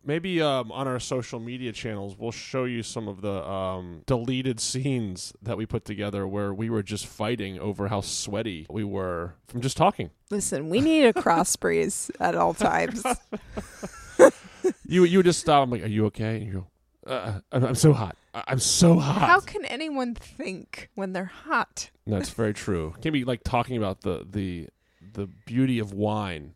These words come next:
Speaker 1: when the sweat is dripping <laughs> into your glass.
Speaker 2: There's a reason, you know, wine is kept at a perfect temperature. It's for the wine itself. Th-, I don't know. That, that wasn't going
Speaker 1: You,
Speaker 2: anywhere.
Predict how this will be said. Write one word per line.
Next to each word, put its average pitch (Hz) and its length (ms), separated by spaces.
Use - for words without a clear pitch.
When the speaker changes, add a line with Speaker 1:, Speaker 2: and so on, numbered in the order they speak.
Speaker 1:
when 113 200
the 113 80
sweat 113 340
is 104 220
dripping 107 320
<laughs> - 0
into 127 240
your 110 120
glass. 95 560
Speaker 2:
There's 247 300
a 254 60
reason, 226 480
you 147 100
know, 147 160
wine 175 300
is 175 160
kept - 320
at - 100
a 143 60
perfect - 420
temperature. - 600
It's - 220
for 214 180
the 196 120
wine 226 280
itself. 220 720
Th-, 180 300
I 196 160
don't 160 260
know. 151 300
That, 147 180
that 151 140
wasn't 170 340
going 175 260
Speaker 1:
You, 165 60
Speaker 2:
anywhere. 139 380